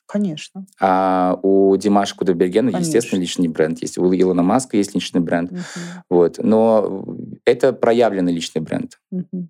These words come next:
Speaker 2: А есть непроявленный личный бренд. Например, вы знаете, что у вас подруга, она очень крутой, не
Speaker 1: Крутая.
Speaker 2: знаю, там, э, бизнес-вумен, она там, не знаю, там, кирпичами торгует, у неё завод там стоит, всё остальное, она делает бешеные деньги.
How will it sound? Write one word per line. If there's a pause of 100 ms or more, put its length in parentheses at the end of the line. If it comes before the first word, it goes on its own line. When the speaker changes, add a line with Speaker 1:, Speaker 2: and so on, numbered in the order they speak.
Speaker 2:
А
есть
непроявленный
личный
бренд.
Например,
вы
знаете,
что
у
вас
подруга,
она
очень
крутой,
не
Speaker 1:
Крутая.
Speaker 2:
знаю,
там, (560)
э,
бизнес-вумен,
она
там,
не
знаю,
там,
кирпичами
торгует,
у
неё
завод
там
стоит,
всё
остальное,
она
делает
бешеные
деньги.